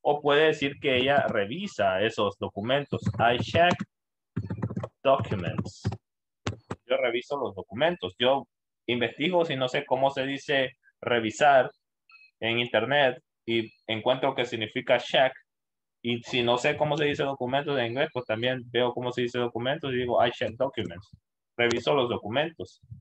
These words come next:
Este es el presente simple, ya como las acciones. Eh, por ejemplo, ¿qué hace un marketer? Alguien que me diga así en español, ¿qué hace un marketer?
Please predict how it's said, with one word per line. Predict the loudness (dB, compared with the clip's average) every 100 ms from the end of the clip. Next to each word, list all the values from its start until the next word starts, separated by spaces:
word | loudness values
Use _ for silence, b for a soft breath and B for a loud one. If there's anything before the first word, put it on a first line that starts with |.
| -10
Este | -10 -2
es |
el | 0 2
presente | 0 -2 -4
simple, | -6 -6 -8 -12 -12 2
ya | 2 4
como | 2 4
las | 4 2
acciones. | 0 -2 -2 -4 -12 _ _ _ _ _ -2
Eh, | 2 2 0 -4 2
por | 4
ejemplo, | 6 4 0 0 4 4 2 -4 _ _ _ _ _ _ _ -20 _
¿qué | 4 4
hace | 4 2
un | -2 2
marketer? | 2 2 -4 -8 -10 _ _ _ _ -4
Alguien | -2 0 -2
que | -2
me | 0
diga | 2 2
así | 2
en | 0
español, | 0 0 0 -2 2
¿qué | 4
hace | 4 2
un | 0
marketer? | 0 0 -4 -8